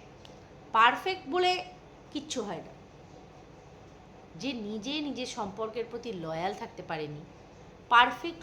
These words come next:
হয়ে উঠতে পারেনি, সে যদি এখন স্বামীর হিসাব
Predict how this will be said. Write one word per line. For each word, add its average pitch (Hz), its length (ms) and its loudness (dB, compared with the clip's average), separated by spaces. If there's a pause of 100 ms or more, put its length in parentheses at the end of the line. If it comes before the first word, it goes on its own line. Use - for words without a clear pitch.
হয়ে 240 140 6
উঠতে 233 280 -6
পারেনি, 156 340 -6 (460)
সে 240 380 2
যদি 294 300 -2
এখন 311 200 -2
স্বামীর 214 520 -4
হিসাব 320 300 2